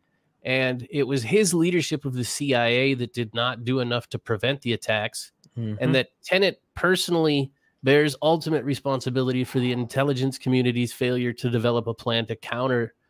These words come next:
Speaker 1: the Al Qaeda and their leadership.
Speaker 2: God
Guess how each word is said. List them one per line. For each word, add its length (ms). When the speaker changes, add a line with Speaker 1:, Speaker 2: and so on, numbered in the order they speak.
Speaker 1:
the 580
Al 140
Qaeda 560
and 200
their 180
leadership. 580
Speaker 2:
God 260